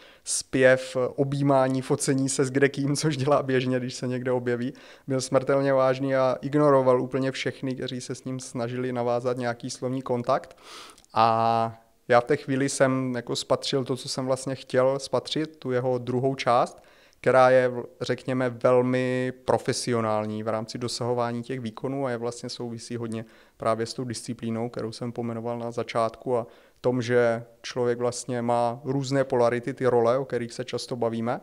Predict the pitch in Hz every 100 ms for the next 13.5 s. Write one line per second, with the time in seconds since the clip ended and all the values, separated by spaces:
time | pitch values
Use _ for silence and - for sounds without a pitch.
0 | - - - _ - 117 113 113 120 127
1 | - 127 120 120 120 123 123 120 113 117
2 | 104 120 123 - 135 123 123 123 120 -
3 | 127 131 127 117 117 123 127 - 117 110
4 | - 123 139 117 - 120 120 117 117 120
5 | 120 117 117 117 123 123 117 117 117 117
6 | 117 - - - 120 - 120 - - 120
7 | - - 123 120 117 117 _ - 117 117
8 | 127 127 - 120 127 123 120 123 127 120
9 | - 123 127 190 - - _ _ 127 123
10 | 123 123 120 123 127 123 120 - 123 127
11 | 120 - 123 123 110 120 - 123 117 117
12 | 117 117 117 113 113 123 117 - 117 113
13 | 113 107 110 107